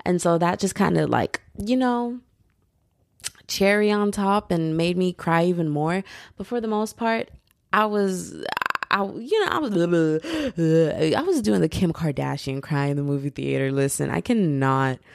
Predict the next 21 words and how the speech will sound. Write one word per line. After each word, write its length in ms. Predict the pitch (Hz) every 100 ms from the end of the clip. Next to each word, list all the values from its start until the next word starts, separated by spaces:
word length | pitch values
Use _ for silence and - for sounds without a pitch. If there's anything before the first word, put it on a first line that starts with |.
| - _ _ -
watch 480 | 175 185 214 254
movies 260 | 294 311 302
in 80 | 302
the 60 |
movie 240 | 285 247 254
theater 280 | - 127 -
'cause 140 | 196
I'm 140 | 247
an 60 | 311
emotional 360 | 240 214 - 170
person. 420 | 156 160 214 220
I 120 | 208
get 200 | 208 196 -
emotionally 420 | 175 170 170 170
attached 380 | 165 - 151 -
to 60 | 170
characters 420 | 170 180 247 247
and 120 | 247
I 120 | 277
will 180 | 302 302
cry. 320 | 302 392 302